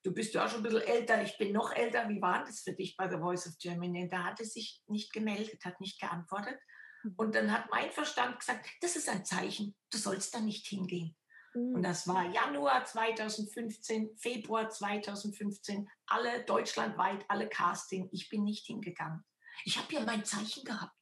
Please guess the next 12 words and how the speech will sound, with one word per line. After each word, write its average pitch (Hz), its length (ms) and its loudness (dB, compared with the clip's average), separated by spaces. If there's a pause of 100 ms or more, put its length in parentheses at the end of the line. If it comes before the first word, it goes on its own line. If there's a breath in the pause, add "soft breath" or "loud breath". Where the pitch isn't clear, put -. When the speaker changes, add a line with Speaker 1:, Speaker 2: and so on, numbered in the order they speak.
(240 loud breath)
Speaker 1:
Ich - 160 0
soll 214 220 4
da 247 140 4
nicht 233 240 -6
hin. 185 260 -2 (520 loud breath)
Ja, 302 180 2
es - 160 -2
war 196 220 0
März, 208 760 2
es - 160 -10
war 185 140 0
April, 214 520 -2